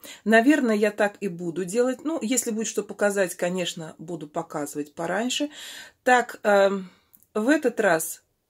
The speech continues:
мой вот этот огородный ролик, как в прошлый раз тоже, сделал папа. Я пришла к ним. Была я неделю назад. Неделю назад я показывала томаты.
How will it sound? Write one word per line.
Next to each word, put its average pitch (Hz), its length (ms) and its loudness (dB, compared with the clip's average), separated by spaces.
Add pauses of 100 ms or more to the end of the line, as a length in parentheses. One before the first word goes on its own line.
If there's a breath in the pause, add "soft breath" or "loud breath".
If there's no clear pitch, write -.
(140)
мой 202 500 2
вот 202 180 -4
этот 202 220 -4
огородный 190 680 0
ролик, 220 540 2
как 220 220 0
в - 40 -20 (160)
прошлый 208 540 -2
раз 196 480 -4
тоже, 247 480 0 (480 loud breath)
сделал 302 520 2 (120)
папа. - 460 0 (460)
Я 302 240 6
пришла 233 500 2
к - 140 -8
ним. 196 440 -2 (500 soft breath)
Была 277 400 4
я 269 160 8
неделю 233 460 4
назад. 190 720 -4 (340 soft breath)
Неделю 262 400 4
назад 269 400 4
я 240 180 4
показывала 202 880 2
томаты. 214 760 -2